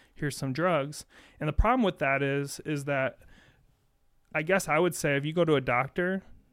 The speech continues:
and you're told that you have these problems and they don't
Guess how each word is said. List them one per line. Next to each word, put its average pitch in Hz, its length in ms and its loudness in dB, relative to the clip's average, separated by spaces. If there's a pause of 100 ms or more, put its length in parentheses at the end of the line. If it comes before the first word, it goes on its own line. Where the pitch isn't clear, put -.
and 139 360 -2
you're 147 160 2
told 151 280 0
that 135 100 0
you 131 100 -2
have 135 160 -4
these 127 120 -4
problems 160 720 -2 (180)
and 139 200 -4
they 143 120 2
don't 165 220 -2